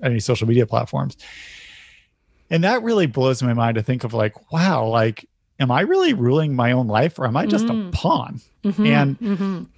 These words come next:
Speaker 1: and then <clears throat> where is this going? Like, I feel like there's a solid chunk of humans who are like, "I'm cool starting to become more like a machine. Great." And then there is, like, maybe those of us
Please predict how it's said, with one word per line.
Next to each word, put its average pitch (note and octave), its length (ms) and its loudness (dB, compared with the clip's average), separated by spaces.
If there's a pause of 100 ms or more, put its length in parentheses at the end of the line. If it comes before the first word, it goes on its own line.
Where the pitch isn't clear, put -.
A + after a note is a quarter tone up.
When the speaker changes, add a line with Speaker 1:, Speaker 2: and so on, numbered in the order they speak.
(100)
Speaker 1:
and D#3 200 0
then F3+ 320 0
<clears throat> C4+ 420 -2
where F3 320 2
is E3+ 140 0
this D#3 220 0
going? C3+ 540 0
Like, B2+ 200 2
I B2+ 100 6
feel D#3 220 2
like D3 160 2
there's C#3 200 2
a A#2 160 2 (100)
solid C#3 580 2 (160)
chunk E3+ 340 0
of C3+ 160 2
humans F3+ 420 0
who C3 80 0
are B2+ 40 4
like, A#2 240 2 (160)
"I'm G3 260 0
cool C3 380 2
starting A2+ 340 0
to A2 60 -2
become G#2+ 300 -2
more G#2+ 140 2
like G#2 200 0
a A2 40 -4
machine. G#2 560 -4
Great." A#2+ 340 0 (1120)
And D3+ 120 4
then F3+ 120 4
there F#3+ 120 2
is, D#3+ 140 2
like, D3 180 2
maybe C3+ 460 4
those B2+ 300 2
of A#2 100 2
us A2+ 220 2